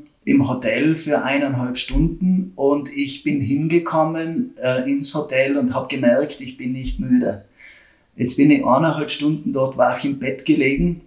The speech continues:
bin dann aufgestanden und weitergefahren und nach elfhundert Kilometer die erste Schlafpause. Und da hab ich mir gedacht, das passiert mir nicht mehr.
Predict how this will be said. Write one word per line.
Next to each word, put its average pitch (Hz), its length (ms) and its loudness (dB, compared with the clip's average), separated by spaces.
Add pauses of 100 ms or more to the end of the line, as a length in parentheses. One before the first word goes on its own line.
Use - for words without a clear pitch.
bin 139 180 4
dann 131 140 4
aufgestanden 143 840 0
und 131 300 -2
weitergefahren 135 680 2
und - 140 4
nach 127 180 -2
elfhundert 131 480 -4
Kilometer 127 540 4
die 117 100 -8
erste 117 280 -2
Schlafpause. - 840 -4
Und 123 160 0
da 113 60 -2
hab 127 80 0
ich 151 60 4
mir 139 80 2
gedacht, 123 280 -4
das 127 160 -2
passiert 139 320 -4
mir - 60 -2
nicht - 320 0
mehr. 147 340 2